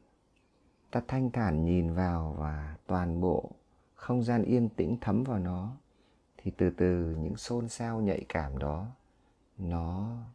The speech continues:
mịn dần, nó lắng xuống và nó mờ dần đi. Như vậy là khi ta thở vào,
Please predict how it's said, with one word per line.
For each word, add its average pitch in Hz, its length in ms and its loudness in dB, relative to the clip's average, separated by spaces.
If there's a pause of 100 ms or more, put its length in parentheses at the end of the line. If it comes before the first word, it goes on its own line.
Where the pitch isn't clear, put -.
(2750)
mịn 107 580 6
dần, 80 420 0 (1400)
nó 92 420 -2
lắng 113 440 0
xuống 113 460 -2 (1600)
và 85 680 -4 (500)
nó 87 300 0
mờ 95 580 4
dần 76 440 -2
đi. 90 200 -4 (2750)
Như 147 100 0
vậy 131 240 0
là 92 280 0
khi - 220 -6
ta 143 180 -4
thở 85 200 0
vào, 82 580 -2